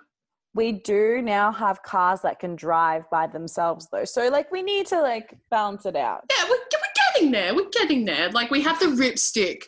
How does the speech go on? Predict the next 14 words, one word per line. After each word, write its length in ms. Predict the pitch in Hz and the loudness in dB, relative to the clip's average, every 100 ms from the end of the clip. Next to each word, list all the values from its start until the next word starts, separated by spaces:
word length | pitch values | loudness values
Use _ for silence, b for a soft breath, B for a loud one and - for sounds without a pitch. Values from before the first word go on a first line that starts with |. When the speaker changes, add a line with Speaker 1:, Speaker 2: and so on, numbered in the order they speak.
| _ _ _ _ _ - | _ _ _ _ _ -2
Speaker 2:
That's 240 | 269 262 | 0 2
the 80 | 285 | 0
closest 420 | - 233 220 208 | 0 0 0 0
we 120 | 202 160 | 0 -2
got. 380 | 160 - - _ _ _ _ _ _ _ _ _ _ _ _ - | -2 -4 -8 _ _ _ _ _ _ _ _ _ _ _ _ -8
Speaker 1:
Exactly. 720 | 170 160 110 - 78 73 165 226 _ _ 294 - | -2 -2 -2 -6 -16 -16 -20 _ _ _ -20 -6
But 220 | 247 175 - | -6 -6 -4
it's, 240 | - 285 - | -4 -4 -4
it's, 280 | - 254 - - | -2 -2 -6 -10
it's 260 | - - - | -6 -6 -8
good 200 | - 311 | -4 -2
enough, 340 | 330 339 254 - | 0 0 0 -4
you 80 | 175 | -6
know? 260 | 175 214 | -4 -4